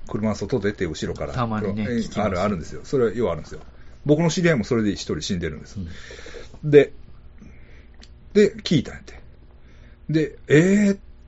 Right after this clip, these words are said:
Speaker 1: そうなんや」
Speaker 2: うん。
Speaker 1: と思っててんて。ほんで、次、話聞いたら、
Speaker 2: うん。
Speaker 1: いや、あれ、実は事故じゃなくて、
Speaker 2: ほうほう。
Speaker 1: 要するになんか、車も止まっ-、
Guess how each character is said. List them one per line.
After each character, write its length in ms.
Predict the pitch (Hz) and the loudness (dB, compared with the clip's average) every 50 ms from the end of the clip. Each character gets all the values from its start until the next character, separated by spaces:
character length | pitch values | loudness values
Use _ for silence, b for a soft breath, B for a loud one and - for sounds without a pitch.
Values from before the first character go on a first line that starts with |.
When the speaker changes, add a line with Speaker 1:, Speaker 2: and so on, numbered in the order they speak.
| - - - | -20 -16 -12
Speaker 1:
そ 220 | - - - 185 | -10 -2 4 6
う 160 | 202 202 185 165 | 8 8 8 6
な 140 | 143 120 | 4 4
ん 160 | 117 104 92 85 | 2 2 0 -2
や」 200 | 76 76 76 - - - - - - - | -6 -8 -8 -12 -16 -20 -20 -20 -16 -12
Speaker 2:
う 40 | 110 | -4
ん。 40 | 101 | 0
Speaker 1:
と 80 | 135 | 2
思 140 | 147 180 208 | 2 4 4
っ 40 | 202 | 4
て 120 | 214 196 | 2 2
て 80 | - 87 | 2 0
ん 60 | 78 | -2
て。 220 | 78 - 131 127 - - - B B B B B B B B B B B B - - - - - - - - - - - | -2 0 0 0 -2 -6 -20 B B B B B B B B B B B B -20 -20 -20 -20 -20 -20 -20 -20 -20 -20 -4
ほ 140 | - - 247 | 0 2 2
ん 80 | 233 233 | 4 6
で、 140 | 233 226 214 | 4 4 4
次、 580 | - - - 269 262 226 208 156 107 80 - - - - - - - - - - | 2 -4 -6 -2 0 2 2 2 2 0 -2 -10 -20 -20 -20 -20 -20 -20 -20 -4
話 420 | - 165 147 113 107 - - - | 0 0 2 2 2 -2 -4 -10
聞 160 | - - 113 | -6 -6 -6
い 40 | - | -4
た 120 | 76 76 | -4 -4
ら、 200 | - 95 78 - - - | -4 -4 -4 -6 -8 -12
Speaker 2:
う 40 | 113 | -10
ん。 200 | 113 95 78 71 - - - - - - | -10 -10 -10 -12 -16 -20 -20 -14 -8 -6
Speaker 1:
い 60 | 123 | -4
や、 120 | - - | -2 0
あ 80 | 147 160 | 2 2
れ、 220 | 170 165 165 160 | 2 2 2 0
実 340 | 143 147 185 180 - - 151 | 0 -2 -4 -6 -6 -2 0
は 180 | 143 170 165 151 | 2 4 4 2
事 180 | - - 160 | 2 -2 -4
故 180 | - - 131 110 | -2 0 0 0
じ 80 | - 80 | 0 -2
ゃ 60 | 69 | -8
な 120 | 73 87 | -8 -10
く 160 | - - - | -12 -14 -18
て、 340 | - - - 98 78 71 - - | -10 -6 -4 -4 -4 -6 -10 -14
Speaker 2:
ほ 200 | - - 117 107 | -10 -8 -6 -6
う 20 | 87 | -6
ほ 120 | 85 90 | -8 -10
う。 40 | 82 85 - B B B B B B B B B B - - - - - - - - - - - - - - - - - - - - - - - - - - - - - - - - 185 | -12 -14 -16 B B B B B B B B B B -20 -20 -20 -20 -20 -20 -20 -20 -20 -20 -20 -20 -20 -20 -20 -20 -20 -20 -20 -20 -20 -20 -20 -20 -20 -20 -20 -20 -20 -20 -20 -12 -4
Speaker 1:
要 100 | 190 175 | -2 -2
す 140 | 156 - 180 | 0 2 2
る 100 | 165 147 | 2 2
に 220 | 113 92 85 82 | 2 0 -2 -2
な 100 | 117 139 | -4 -2
ん 40 | 143 | 0
か、 160 | - 82 71 - - - - - - - - - - - - - - | 0 -2 -2 -4 -8 -18 -20 -20 -20 -20 -20 -20 -20 -20 -18 -8 -4
車 340 | - 220 202 202 196 190 | 0 4 6 6 6 6
も 140 | 180 147 117 | 4 2 0
止 160 | - - 170 | -2 0 0
ま 140 | 160 156 151 | 2 2 2
っ-、 60 | 147 | 2